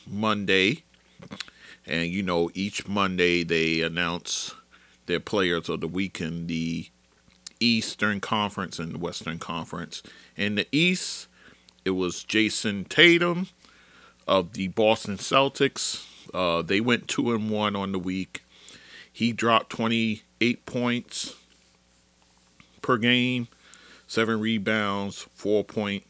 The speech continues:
seven assists. So, um, he had a pretty good week, uh, there. And then you have Karl Anthony Towns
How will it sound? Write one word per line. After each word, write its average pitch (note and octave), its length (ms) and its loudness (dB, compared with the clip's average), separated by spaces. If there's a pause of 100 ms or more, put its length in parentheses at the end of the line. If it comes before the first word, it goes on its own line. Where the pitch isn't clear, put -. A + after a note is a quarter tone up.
(600)
seven F#2 420 0
assists. - 500 -4
So, - 440 -6 (200)
um, - 460 -14 (800)
he D2+ 120 -10
had D#2 140 -6
a - 60 -10
pretty D#2+ 300 -4
good D2+ 200 -4
week, E2 420 -8
uh, - 360 -8
there. C2 260 -10 (960)
And F#2 280 2
then B2 420 6
you A#2+ 160 2
have G#2 500 4 (460)
Karl A2 360 4
Anthony G2 360 0
Towns F2 920 -4